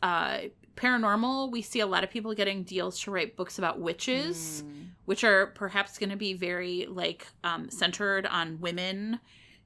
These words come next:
Speaker 1: and, like, women in paranormals, as opposed to, like, shifter romances are often, like, about, like, men. So I also think maybe there'll be a shift to, like, focusing, focusing more on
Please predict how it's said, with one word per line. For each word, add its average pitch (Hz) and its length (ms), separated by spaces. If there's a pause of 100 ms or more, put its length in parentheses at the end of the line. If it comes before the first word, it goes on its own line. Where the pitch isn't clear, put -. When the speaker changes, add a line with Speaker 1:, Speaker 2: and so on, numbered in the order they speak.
Speaker 1:
and, 196 160
like, 170 180
women 208 400
in 240 140
paranormals, 240 680
as 202 140
opposed 190 380
to, 196 60
like, 175 140
shifter 190 400
romances 185 560
are 165 160
often, 175 840
like, 165 200
about, 160 440 (100)
like, 160 180
men. 170 680 (720)
So 190 480
I 196 140
also 196 320
think 185 240
maybe 175 220
there'll 170 180
be 170 160
a - 60
shift - 500
to, 156 340 (100)
like, - 240 (280)
focusing, 151 840 (240)
focusing - 560
more - 200
on - 340